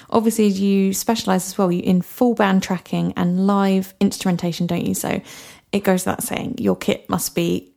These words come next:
key to ensuring as high as quality of work as possible. Um, so I know you're a Focusrite user, right? So you've got the Claret Plus Octo Pre, um, sorry, Octo Pre, Mic Pre, and the Red sixteen line audio interface, don't you? So how long have you been using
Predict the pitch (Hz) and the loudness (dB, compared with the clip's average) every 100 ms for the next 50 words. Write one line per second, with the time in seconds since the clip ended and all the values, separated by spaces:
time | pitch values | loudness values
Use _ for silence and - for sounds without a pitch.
0 | _ - 165 151 - - 180 - 180 165 | _ 2 2 0 -2 0 2 2 0 0
1 | - 180 - 180 175 170 175 165 - 165 | -2 -4 -2 0 0 -2 -2 -2 -2 -4
2 | 165 175 180 - 190 - - 196 - - | -4 -6 -8 -6 -6 -4 -4 -4 -6 -18
3 | - - 190 180 180 185 - 208 214 254 | -8 2 4 4 2 0 2 4 6 6
4 | 285 294 - 233 220 - - - 196 185 | 4 0 0 0 0 -2 -6 -4 -4 -4
5 | - - - 185 196 - - 196 196 - | -2 -2 0 0 0 -2 -2 -2 -2 -4
6 | - - 196 - 233 240 247 - - - | -6 -6 -8 -6 -2 0 0 -2 -12 -4
7 | 220 214 202 - - - 190 - 190 190 | -2 -2 -2 -4 -2 -2 -2 -2 0 2
8 | 190 185 - _ _ _ _ _ _ 196 | 2 0 -4 _ _ _ _ _ _ 2
9 | 190 190 190 190 190 208 - - - 208 | 4 4 4 4 4 2 -4 -10 2 2
10 | 190 208 - 202 202 190 185 196 - - | 4 2 2 0 4 4 4 2 0 -2
11 | 175 - 180 180 175 196 185 - - - | 0 2 4 2 2 2 2 -2 -4 -6
12 | - 190 180 175 175 202 190 185 180 180 | 0 2 4 2 0 2 2 2 0 2
13 | 180 - - 185 - 190 190 - 190 202 | 0 0 -6 -6 -4 -2 -2 -2 -4 0
14 | 196 - - 233 240 240 226 226 220 220 | 0 0 2 4 6 4 4 4 4 4
15 | 233 214 185 180 | 4 2 0 0